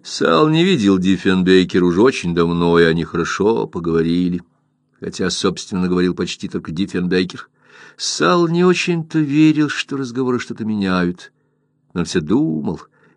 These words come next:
и думал о том, что говорил Диффенбекер. И в основном о том, с каким бешенством он говорил.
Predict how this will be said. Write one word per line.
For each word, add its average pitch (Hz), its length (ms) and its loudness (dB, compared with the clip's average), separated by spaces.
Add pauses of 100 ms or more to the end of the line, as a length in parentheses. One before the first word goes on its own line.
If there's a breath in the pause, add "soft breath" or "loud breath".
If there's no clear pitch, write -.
и 80 120 -4
думал 87 400 2
о 82 60 4
том, 90 180 -2
что - 160 -6
говорил 90 340 2
Диффенбекер. 87 720 -2 (1400)
И 98 120 2
в 107 60 4
основном 156 500 2
о 165 80 2
том, 175 220 2
с - 60 -6
каким 170 420 0
бешенством 107 840 0
он 87 120 -2
говорил. 87 440 -2